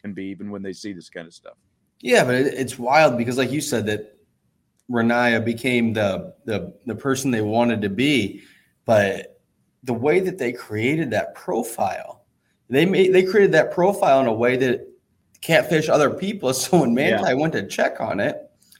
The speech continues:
Speaker 2: people are like, "Oh yeah, I know them." Well, they didn't know them either. <laughs> But, but, um, Manti, the people he reached out to, they, they seemed to know that there was a real person because they've been catfished as well. And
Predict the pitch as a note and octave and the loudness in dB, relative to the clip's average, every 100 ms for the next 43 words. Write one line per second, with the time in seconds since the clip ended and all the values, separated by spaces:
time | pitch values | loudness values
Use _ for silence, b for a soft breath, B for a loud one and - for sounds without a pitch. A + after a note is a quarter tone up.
0 | b - E3+ D#3 - A3+ A#3+ B3 - F#3 | b 0 2 2 2 0 2 2 2 2
1 | A3 B2 A2+ D3 A3 - _ _ _ _ | 0 2 2 0 -4 -10 _ _ _ _
2 | G#2+ A2+ G3 B3 D3 D3 C#3 C#3+ A3+ E3+ | -4 2 2 4 2 2 4 4 4 2
3 | - - E3+ - D#3 D#3 B B B B | 0 0 0 2 0 -2 B B B B
4 | C3+ B2+ - - C3 G#2 G2 G#2 C3+ F3+ | 4 4 2 0 4 4 4 2 2 2
5 | F3+ A#2 G#2 - _ _ - - D3 E3 | 2 2 2 -4 _ _ -12 -4 -2 2
6 | D#3+ E3+ E3+ E3 F#3+ A3+ B2 A2+ C3 A#2 | 2 2 2 4 4 2 0 2 0 0
7 | G#2+ A2+ A#2 D#3 C#3 A#2 A2+ B2 B2+ B2 | -2 0 -2 -2 0 0 2 0 0 -2
8 | A#2 A#2 G2+ B2+ B2 - C#3 F#3 F#3 G#2+ | -2 -2 -2 -2 -2 -2 -2 -2 -4 -6
9 | G2 - G#2 G2+ D3 F#3 B2 G#2 - G#2+ | -8 -8 -8 0 2 2 -2 -6 -4 -6
10 | - G#2 G2+ F#2 F#2 B2+ F#3+ A#2 F#2+ | -4 -8 -8 -14 -6 -2 -2 -4 -8